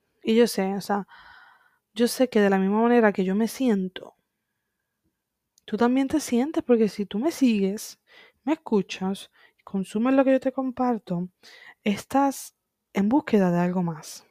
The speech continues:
Estás en búsqueda de crecer, de evolucionar,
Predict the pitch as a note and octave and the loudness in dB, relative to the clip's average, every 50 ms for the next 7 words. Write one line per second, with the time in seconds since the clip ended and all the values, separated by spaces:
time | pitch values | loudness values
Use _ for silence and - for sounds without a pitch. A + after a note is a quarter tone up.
0 | _ _ _ _ _ _ _ _ - G3 F3+ - G3 F#3+ G3+ G#3+ A3+ - - G#3+ | _ _ _ _ _ _ _ _ -6 -4 -2 0 2 2 2 2 0 0 0 2
1 | G#3+ G#3 G#3 G3+ G3 - F#3+ F3 E3 - - G#3+ A#3 C4 C4+ - - - - - | 4 4 4 4 2 0 -2 -4 -6 -4 0 2 2 2 2 -2 -6 -20 -20 -20
2 | - - - - _ _ - G3 G3 F#3+ F#3+ F#3 F3+ F3 E3+ - - F3 F3 F#3 | -20 -20 -20 -20 _ _ -2 0 0 2 2 0 0 -2 -4 -4 -4 -2 0 0
3 | G#3+ B3 C4 C4 | 2 0 0 -2